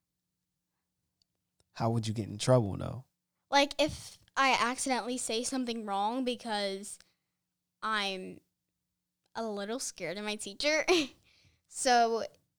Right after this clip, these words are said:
Speaker 2: it's like, if I say something wrong, it's much easier to, 'cause once I send it, it's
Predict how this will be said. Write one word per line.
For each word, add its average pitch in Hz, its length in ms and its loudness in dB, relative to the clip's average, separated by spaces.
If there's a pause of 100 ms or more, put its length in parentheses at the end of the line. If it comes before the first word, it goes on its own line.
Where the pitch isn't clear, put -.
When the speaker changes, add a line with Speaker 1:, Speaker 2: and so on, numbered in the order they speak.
(600)
Speaker 2:
it's - 160 -2
like, 247 200 -4 (760)
if - 160 4
I 247 120 2
say 240 200 0
something 254 480 0
wrong, 226 520 0 (180)
it's 247 220 -4
much 240 360 0 (140)
easier 240 680 0 (540)
to, 220 680 -6
'cause 247 200 -2
once 247 240 0
I 254 120 2
send 226 380 0
it, 320 260 6 (720)
it's 240 440 2